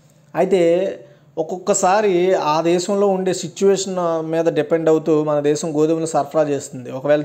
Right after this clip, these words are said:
చేయలేదనుకోండి, ప్రైవేట్ వాళ్ళు ఏం చేస్తారు, ప్రైవేట్ వర్తకులు వేరే దేశాల నుండి కొనుగోలు చేసి అక్కడ ఎక్కువ రేటుకి అమ్ముతారనమాట. For example, యాక్చువల్గా వంద రూపాయలు అనుకోండి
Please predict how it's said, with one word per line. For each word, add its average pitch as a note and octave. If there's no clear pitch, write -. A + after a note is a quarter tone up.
చేయలేదనుకోండి, E3
ప్రైవేట్ D3+
వాళ్ళు F#3
ఏం F3
చేస్తారు, D#3
ప్రైవేట్ D#3
వర్తకులు D3+
వేరే D3
దేశాల D#3+
నుండి D#3+
కొనుగోలు D3+
చేసి D3+
అక్కడ -
ఎక్కువ D#3
రేటుకి F#3+
అమ్ముతారనమాట. C#3+
For C#3
example, E3+
యాక్చువల్గా D3
వంద D3
రూపాయలు F3
అనుకోండి D3+